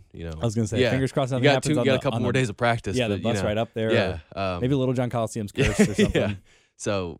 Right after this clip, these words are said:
Speaker 1: but this will, knock on wood, if everything goes right and stays status quo, be the first time they go up there since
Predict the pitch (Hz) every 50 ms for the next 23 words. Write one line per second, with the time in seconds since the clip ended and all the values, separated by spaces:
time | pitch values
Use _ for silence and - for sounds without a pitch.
0 | - - 110 110 98 104 113 - 120 107 101 92 95 101 95 98 - 101 92 95
1 | 95 95 90 85 95 87 87 87 80 85 82 82 82 80 - _ _ _ _ _
2 | _ _ _ _ _ _ _ _ 78 - 95 92 90 82 85 82 87 71 50 -
3 | 80 78 76 - _ _ _ _ 90 87 85 82 - - - - _ _ - -
4 | 92 87 78 78 - - - 85 85 80 80 - _ _ _ _ _ _ _ _
5 | - 92 87 - 87 87 - - 85 82 80 78 80 80 80 76 73 - - 76
6 | 85 - - - 67 - - - -